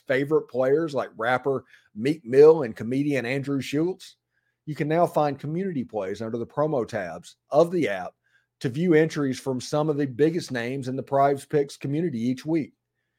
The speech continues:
Prize Picks even offers a reboot policy that so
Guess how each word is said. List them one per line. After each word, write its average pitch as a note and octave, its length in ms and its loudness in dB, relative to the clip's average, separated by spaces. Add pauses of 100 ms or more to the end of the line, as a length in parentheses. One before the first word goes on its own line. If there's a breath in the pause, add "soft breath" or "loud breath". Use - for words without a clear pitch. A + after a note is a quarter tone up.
(320)
Prize A#3+ 300 2
Picks G#3 240 -2
even E3+ 280 0
offers D3 380 6
a A2+ 160 -2 (120)
reboot C#3+ 440 0
policy D3+ 640 4
that B2+ 280 -2
so C#3 440 2